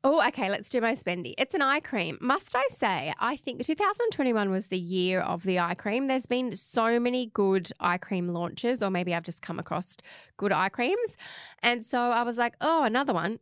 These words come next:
And it's brilliant, hence why I'm here. It's the Doctor Lewin's Line Smoothing Complex Intensive Action Caviar Eye Serum.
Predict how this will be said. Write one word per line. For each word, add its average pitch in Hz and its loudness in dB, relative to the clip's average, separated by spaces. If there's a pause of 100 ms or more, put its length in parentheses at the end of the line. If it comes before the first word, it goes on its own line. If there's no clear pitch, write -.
(100)
And 226 -4
it's - -8 (240)
brilliant, 160 0
hence - -6
why 165 -2
I'm 185 -4
here. 160 -12 (380)
It's - 0
the 269 0
Doctor 311 -2 (140)
Lewin's 220 0 (140)
Line 226 0
Smoothing 214 0
Complex 180 -4
Intensive 240 -2 (120)
Action 185 -2
Caviar 233 2
Eye 190 0
Serum. 151 -6